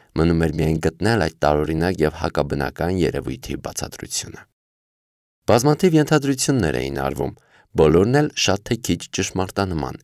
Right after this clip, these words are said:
բոլորն էլ շատ թե քիչ անհեթեթ։ Ոմանք դա համարում էին հնդկացիների խորամանկություն,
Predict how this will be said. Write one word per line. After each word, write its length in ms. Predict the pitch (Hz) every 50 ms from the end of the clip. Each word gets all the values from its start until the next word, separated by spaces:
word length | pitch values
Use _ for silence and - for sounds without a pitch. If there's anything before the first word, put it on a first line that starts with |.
| _ _ _ _ _ _ _ -
բոլորն 400 | - 78 78 82 95 117 123 135
էլ 140 | 147 147 135 -
շատ 360 | - - - - 82 - - -
թե 180 | - - 82 -
քիչ 240 | - - 73 71 - - - -
անհեթեթ։ 640 | 85 78 73 85 90 90 - - - 64 62 - - _ _ _ _ _ _ _ _ _ _ _ _ _ _ _ _ _ -
Ոմանք 280 | 127 147 170 190 165 117
դա 120 | 95 82
համարում 440 | 78 80 78 78 78 76 78 76 80
էին 140 | 80 80 80
հնդկացիների 680 | 82 92 - - - 82 78 - - 78 76 69 65 67
խորամանկություն, 880 | - - - 60 62 64 64 67 67 - 58 57 - - 117 - 151